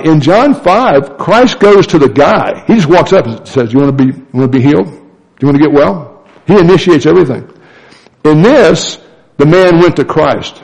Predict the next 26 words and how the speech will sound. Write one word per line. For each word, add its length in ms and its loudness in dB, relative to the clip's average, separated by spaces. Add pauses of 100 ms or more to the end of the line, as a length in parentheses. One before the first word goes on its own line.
(120)
Can 100 -2
I 40 0
say 200 -2
it 100 -2
that 180 -2
way? 160 -2 (960)
He 60 -4
had 80 0
a 40 -2
little 180 2
help 260 0
from 120 -6
his 100 -8
friends, 440 -6
right? 300 -4 (760)
'Cause 120 -6
he 100 0
couldn't 260 -2
walk, 360 -4
but 80 -10
his 100 -12
friends 300 -4
took 200 -6
him 80 -8
to 80 -10
Jesus. 420 -10